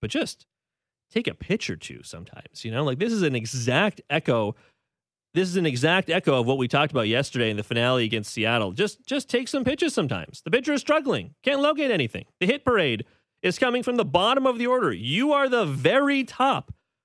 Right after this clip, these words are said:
of the order. There are no outs. Just let him work it <laughs> out. Like, worst case, you are a singular out, right? You strike out or you pop up or something. Best case, you slam some runs,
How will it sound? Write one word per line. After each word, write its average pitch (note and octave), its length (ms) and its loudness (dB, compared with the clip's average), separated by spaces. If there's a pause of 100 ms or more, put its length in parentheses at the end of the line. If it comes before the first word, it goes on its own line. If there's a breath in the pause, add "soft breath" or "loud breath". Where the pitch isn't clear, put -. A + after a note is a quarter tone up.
of F#3 140 0
the G3+ 120 2
order. A3+ 320 0 (880)
There F#3+ 160 4
are A3+ 40 4
no C4 160 4
outs. - 420 -4 (540)
Just A3+ 220 -2
let B3+ 120 4
him B3+ 120 4
work C4 180 2
it A#3+ 140 0
<laughs> - 160 -4
out. - 220 -6 (120)
Like, E3+ 160 0
worst F3 420 0
case, B3 340 0 (220 soft breath)
you F#3+ 200 0
are B3+ 120 4
a G#3+ 140 2
singular A#3+ 680 0
out, F2 220 -4 (320)
right? F3 220 2
You F3 160 2
strike G#3 360 0
out F#3 300 4
or E3 60 2
you B2 120 0
pop F3 360 0
up F3 240 2
or E3+ 80 0
something. E3+ 460 0 (260 loud breath)
Best A#3 340 0
case, F3 380 -4 (240)
you D#3 100 0
slam A#3 320 0
some G#3+ 180 0
runs, C#4 340 0